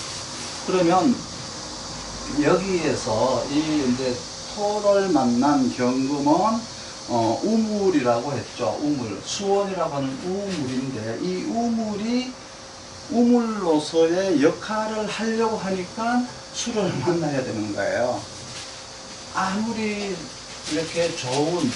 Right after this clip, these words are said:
토를 만난 좋은 경금, 좋은 우물이라고 하더라도, 어, 쓰지 않으면은 역할을 하지 못하니까 역할을 하려면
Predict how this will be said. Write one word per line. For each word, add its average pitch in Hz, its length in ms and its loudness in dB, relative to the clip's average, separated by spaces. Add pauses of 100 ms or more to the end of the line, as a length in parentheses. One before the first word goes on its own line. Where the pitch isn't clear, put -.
(100)
토를 202 320 0
만난 156 480 -2
좋은 160 640 -4
경금, 147 580 2 (420)
좋은 156 400 -2 (160)
우물이라고 151 600 -2
하더라도, 131 960 0 (720)
어, 113 240 -6
쓰지 247 560 4
않으면은 151 580 4
역할을 143 520 0
하지 120 220 -4
못하니까 117 1080 -2 (1000)
역할을 214 500 4
하려면 180 680 4